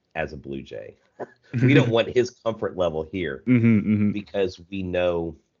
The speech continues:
Speaker 1: what he's like in the playoffs. And so, um, I was kinda bummed because I did wanna see you guys in the A L C S, if, if I'm being totally honest.
Speaker 2: And, and me, I was, I was gonna, I was almost gonna send you a message, I, but I didn't wanna jinx it.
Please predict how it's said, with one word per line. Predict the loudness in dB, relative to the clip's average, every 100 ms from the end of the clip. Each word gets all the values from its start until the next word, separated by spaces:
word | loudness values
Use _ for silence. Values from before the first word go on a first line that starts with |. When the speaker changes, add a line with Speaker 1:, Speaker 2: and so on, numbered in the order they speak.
| _
Speaker 1:
what | -6 -6
he's | -6 -6
like | -6 -6
in |
the | -12
playoffs. | -10 -6 -6 -6 -10 -16
And | -14
so, | -8 -6 -6 -8 _ _ _ _ _
um, | -6 -4 -4 -6 -12 _ _ _ _ _ -2
I |
was | 0 0
kinda | -2 -2
bummed | 0 -2 -2 -8 _ _ _ _ _
because | -12 -6 -6 -8 -16 _ _ _ _
I | -2 -2
did | -2 -4
wanna | -6 -8
see | -12
you | -12
guys | -8 -8 -8 -12
in | -14
the | -10
A | -10
L | -10
C | -14 -16
S, | -18 _
if, | -20 _
if | -18 -18 -8 -6
I'm | -4
being | -6 -8
totally | -6 -6 -8
honest. | -12 -18 _ _ _ 0
Speaker 2:
And, | 2 4
and | 0 0
me, | 0 -2 0
I | 0
was, | 2 0 0
I |
was | 0 0
gonna, | 0 0 0
I | 0 -2
was | 0
almost | 0 0 -2 -4
gonna | -6
send | -6 -8 -6
you | -4 -2
a |
message, | -2 -4 -4 -6 -6 -8
I, | -8
but | -6 -6
I | -4
didn't | -2 -2 0
wanna | 0 0
jinx | -2 -4 -4
it. | -12 -12